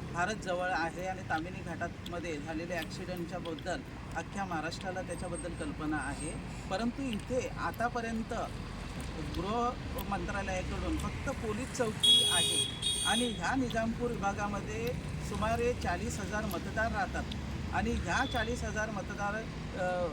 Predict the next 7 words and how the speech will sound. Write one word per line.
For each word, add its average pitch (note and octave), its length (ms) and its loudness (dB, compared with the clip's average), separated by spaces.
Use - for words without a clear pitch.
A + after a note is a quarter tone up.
मतदारांचं G#3+ 600 0
संरक्षण A3+ 520 -2
करण्यासाठी F#3+ 840 -2
प्रशासनाने A#3+ 840 0
अजूनही B3+ 540 2
पोलीस A3 380 -2
स्टेशन, B3 420 0